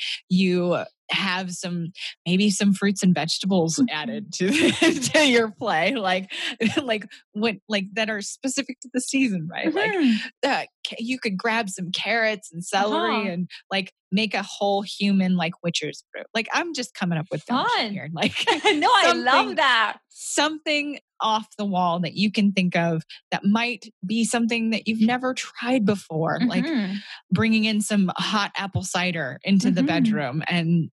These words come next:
Speaker 1: not only just drinking with it, maybe play, bringing that temperature play in, right? And,
Speaker 2: Right.
Speaker 1: and maybe dipping your fingers in it and running your fingers along your, your partner's back.
Speaker 2: Mm-hmm.
Speaker 1: Like, there could be a lot of fun to be had using different kinds of foods, 'cause then you're also with temperature and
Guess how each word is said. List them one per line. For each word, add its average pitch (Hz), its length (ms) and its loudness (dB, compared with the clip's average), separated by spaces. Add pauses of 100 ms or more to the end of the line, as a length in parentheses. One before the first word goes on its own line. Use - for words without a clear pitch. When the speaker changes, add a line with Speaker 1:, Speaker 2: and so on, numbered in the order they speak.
Speaker 1:
not 208 240 2
only 233 220 0
just 190 220 -2
drinking 196 420 2
with 170 180 0
it, - 120 -2
maybe 190 240 0
play, 190 320 -2
bringing 208 320 0
that 190 160 -4
temperature 202 600 -4
play 160 280 0
in, 151 260 0
right? 202 280 0
And, 226 140 0
Speaker 2:
Right. 247 300 -2 (400)
Speaker 1:
and 185 420 2 (280)
maybe 202 280 4
dipping 196 340 0
your 196 100 2
fingers 196 420 2
in 185 80 2
it - 140 -2
and 165 120 4
running 196 260 4
your 185 120 2
fingers 175 540 0
along 170 340 4
your, 170 280 4
your 160 160 0
partner's 160 520 0
back. 202 320 -4
Speaker 2:
Mm-hmm. 311 420 2
Speaker 1:
Like, 180 220 2 (140)
there 208 180 0
could 196 220 -2
be 220 120 4
a 196 80 2
lot 170 280 0
of 160 120 -2
fun 156 280 -2
to 156 80 -6
be 139 160 -2
had 165 320 -4
using 147 400 2
different 151 300 -2
kinds 143 280 -2
of 147 80 -2
foods, 151 380 0
'cause 160 180 -2
then 185 160 0
you're 196 180 0
also 202 280 -2
with 190 160 -4
temperature 285 600 -2
and 254 300 -4